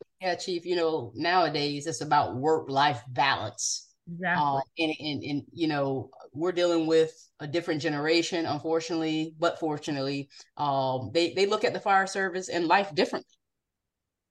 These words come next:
Speaker 1: You know, when, when we, when we started, uh, this was just something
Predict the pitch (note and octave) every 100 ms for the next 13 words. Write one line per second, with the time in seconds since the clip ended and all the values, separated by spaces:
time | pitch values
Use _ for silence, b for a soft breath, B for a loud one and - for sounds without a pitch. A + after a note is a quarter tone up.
0 | _ _ D#3 E3 D#3 D3+ D#3 B2+ D3 D#3
1 | D#3 G3+ A#3+ E3+ D#3+ D#3+ C4 - D#3 D3
2 | D#3 - _ - D3 C#3+ C#3 C#3+ E3 A#3+
3 | F#3 D#3 E3 G3 F3 F3 F3